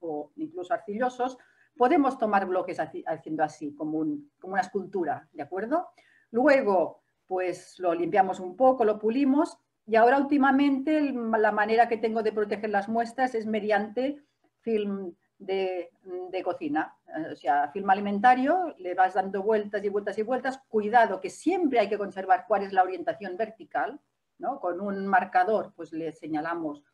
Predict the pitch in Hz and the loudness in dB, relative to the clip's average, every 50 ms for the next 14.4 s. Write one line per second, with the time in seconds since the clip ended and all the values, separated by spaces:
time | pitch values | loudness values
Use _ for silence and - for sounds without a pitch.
0 | _ _ _ - 165 151 151 165 156 - - 165 151 147 147 - 151 139 143 143 | _ _ _ -6 -6 -4 -4 -6 -8 -8 -8 -6 -4 -4 -4 -4 -6 -6 -8 -8
1 | - 143 143 143 - 190 - 190 160 160 151 156 180 262 294 - _ _ _ _ | -12 -14 -14 -14 -14 -12 -10 -10 -8 -6 -6 -4 -4 -6 -6 -8 _ _ _ _
2 | - - 147 - 156 151 170 - - - - 175 160 156 151 151 151 151 170 370 | -8 -8 -6 -6 -6 -8 -8 -8 -12 -14 -12 -10 -8 -8 -6 -4 -4 -4 -6 -4
3 | - 277 339 370 - _ _ _ _ _ _ - 220 220 220 262 254 220 - 185 | -4 -6 -6 -6 -8 _ _ _ _ _ _ -2 -2 0 2 2 2 2 0 -4
4 | 165 - _ _ - 233 156 151 180 226 254 269 285 285 269 285 262 254 262 254 | -8 -8 _ _ -8 -4 2 4 6 6 6 6 4 2 2 2 2 4 4 4
5 | 254 254 240 226 240 240 220 226 247 240 240 277 262 240 214 202 - 196 180 190 | 4 2 2 2 2 0 0 0 -2 -2 -2 -2 -2 -2 -2 -2 -4 -4 -2 -2
6 | 190 - 196 185 185 185 185 196 196 196 175 175 175 170 170 165 156 - _ _ | -4 -4 -6 -8 -8 -8 -8 -10 -12 -12 -12 -12 -10 -10 -10 -12 -12 -14 _ _
7 | - - _ _ - - 165 170 165 160 165 160 160 156 - 247 254 - - 220 | -20 -20 _ _ -12 -10 -8 -6 -6 -8 -8 -8 -10 -8 -8 -8 -8 -6 -6 -2
8 | 196 226 320 381 370 - - 165 160 156 156 151 160 160 - 226 233 226 226 247 | -2 0 0 -2 -4 -8 -12 -10 -8 -6 -6 -6 -6 -6 -4 -4 -4 -2 -2 -4
9 | 302 330 - _ _ _ _ _ - 151 147 - - 196 208 214 226 226 214 220 | -4 -4 -6 _ _ _ _ _ -4 -4 -4 -2 0 0 2 2 2 0 -2 -2
10 | 220 220 226 220 226 220 220 226 233 226 - _ _ _ - - - - - - | -4 -2 -2 0 0 -2 -4 -6 -10 -12 -16 _ _ _ -6 -4 -4 -4 -4 -6
11 | 190 196 196 196 190 190 196 214 196 196 208 202 202 196 190 190 190 196 190 - | -8 -8 -6 -6 -6 -4 -2 -4 -4 -2 -4 -6 -2 0 2 2 4 2 2 -2
12 | 170 - - 143 - 165 165 175 190 190 190 190 185 185 175 156 143 - - _ | -4 -6 -8 -12 -14 -12 -12 -10 -8 -4 -2 -2 -2 -2 -4 -8 -12 -14 -12 _
13 | - 139 151 160 160 180 175 208 208 214 220 214 214 - 214 202 202 180 - - | -8 -8 -6 -8 -8 -10 -10 -10 -6 -6 -6 -6 -6 -8 -12 -12 -12 -10 -8 -8
14 | 233 226 233 233 254 294 - | -6 -2 0 0 0 -2 -4